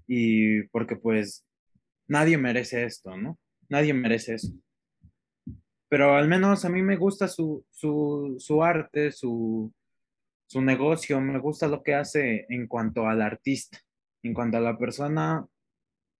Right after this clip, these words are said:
creo que si es así, la aborrezco definitivamente y la desapruebo. Pero sí, pues, a pesar de que haya pasado eso, al menos yo sí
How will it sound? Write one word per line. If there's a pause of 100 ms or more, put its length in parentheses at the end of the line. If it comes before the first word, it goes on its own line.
(240)
creo
que
si
es
así,
la
aborrezco
definitivamente (440)
y
la
desapruebo. (960)
Pero
sí, (140)
pues, (1700)
a
pesar
de
que
haya
pasado
eso,
al
menos
yo
sí